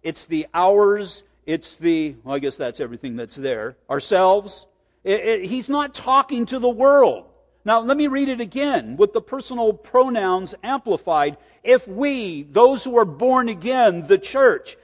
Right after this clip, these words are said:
if we say that we have no sins, we deceive ourselves and the truth is not in us." If we confess our sins, he is faithful and just to forgive us our sins and to cleanse us from all unrighteousness.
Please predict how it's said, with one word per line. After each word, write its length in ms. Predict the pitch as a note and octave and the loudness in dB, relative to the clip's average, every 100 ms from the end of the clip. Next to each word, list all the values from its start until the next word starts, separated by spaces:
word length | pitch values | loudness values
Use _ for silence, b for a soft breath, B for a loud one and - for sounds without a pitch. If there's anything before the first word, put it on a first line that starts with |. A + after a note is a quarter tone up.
| b | b
if 180 | G3+ - | -2 -2
we 300 | A3 C#4 C#4 | -2 -4 -4
say 300 | - A#3 A#3 | -2 0 2
that 300 | G#3+ G#3 G#3 | 6 4 4
we 340 | A3+ C#4 C#4+ A3 | -4 -2 -2 -2
have 280 | G#3 F#3 | -4 -4
no 160 | F#3 F#3 | -2 -2
sins, 500 | F3 G#3 G3+ G#3 G3+ b b | -2 -4 -4 -6 -8 b b
we 460 | F#3 A3 C#4 C#4 B3+ | -10 -4 -2 -2 -4
deceive 560 | A#3 - B3 C4+ C4 | -4 -6 -6 -6 0
ourselves 560 | A3 F3+ - G#3 A3 G#3+ | 2 0 0 2 2 2
and 100 | A#3 | -2
the 80 | A#3 | -4
truth 340 | - C#4+ C4+ | -4 -6 -4
is 120 | B3 | -6
not 260 | A3+ B3 A#3+ | 0 0 0
in 240 | B3+ B3+ | -6 -6
us." 640 | A3 - C4+ B3 - - - b b | -6 2 4 4 2 -12 -20 b b
If 240 | G#3+ G#3+ | 8 8
we 480 | F#3 E3 A#3 C4+ C4 | 4 -6 -4 -2 -4
confess 580 | G3+ G#3+ - A3 G#3 - - | -4 -4 0 0 0 -2 -4
our 380 | F#3+ B3 C4+ B3+ | 0 2 2 -2
sins, 680 | - G#3 F3+ F3 F3 E3+ b b | -6 -4 -2 -2 -4 -12 b b
he 140 | C4 | -4
is 140 | C4 - | -4 -2
faithful 380 | A#3+ A#3+ A#3+ A#3 | 2 2 2 -6
and 120 | F#3 | 0
just 280 | A3+ G#3+ - | 0 0 -6
to 60 | |
forgive 420 | - B3 F#3 C#4 | -10 -10 -4 0
us 180 | C4 - - | 2 0 -2
our 340 | G3 G3 F#3 F3+ | 0 2 0 -2
sins 380 | - G3 G3+ | -4 -6 -6
and 160 | A3+ A#3 | -6 -4
to 100 | B3 | -4
cleanse 540 | - - A#3+ C#4 A3+ | -6 -8 -2 -2 0
us 160 | F#3+ F#3+ | -2 -2
from 180 | A3 G#3+ | -2 2
all 200 | A3+ A#3 | 4 4
unrighteousness. 920 | A#3 A#3+ B3+ - G#3 - D3 G#2 - | 2 0 0 -4 -10 -8 -10 -10 -14